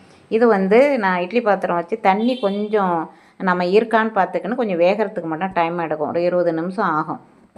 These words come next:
ஆ, இப்போ வந்து டம்ளர் கிண்ணமா இருக்குதுல்ல, அதனால வந்து கொஞ்சம் வந்து டைம் எடுக்க, ஆ, டைம் ஆகும். நான் காஞ்சிபுரம் இட்லி வந்து எஃப்எம் சமையல்ல போ-, போட்டிருக்கேன், செக் பண்ணி பாருங்க. அது வந்து பச்சரிசிலாம் போட்டு நான் வந்து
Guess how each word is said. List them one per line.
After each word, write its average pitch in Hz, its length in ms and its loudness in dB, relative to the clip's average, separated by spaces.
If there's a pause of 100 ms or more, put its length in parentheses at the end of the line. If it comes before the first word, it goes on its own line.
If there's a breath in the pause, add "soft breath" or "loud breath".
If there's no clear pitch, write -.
(240)
ஆ, 156 240 -4
இப்போ 180 200 0
வந்து 180 240 0
டம்ளர் 196 360 0
கிண்ணமா 185 380 -4
இருக்குதுல்ல, 180 420 -2 (460 loud breath)
அதனால 226 440 2
வந்து 214 340 0
கொஞ்சம் 226 440 2
வந்து 190 340 0
டைம் 190 260 0
எடுக்க, 175 300 -2 (560 loud breath)
ஆ, 196 80 -2 (360)
டைம் 226 320 2
ஆகும். 190 400 2
நான் 185 160 0
காஞ்சிபுரம் 226 560 0
இட்லி 185 280 -6
வந்து 180 220 -2
எஃப்எம் 190 320 -2
சமையல்ல 170 420 0
போ-, 165 240 2 (300 loud breath)
போட்டிருக்கேன், 202 500 0
செக் 196 240 -6
பண்ணி 196 240 -2
பாருங்க. 175 440 0 (260)
அது 175 200 0
வந்து 180 280 -2
பச்சரிசிலாம் 190 640 -2
போட்டு 190 420 0
நான் 233 160 -2
வந்து 170 280 0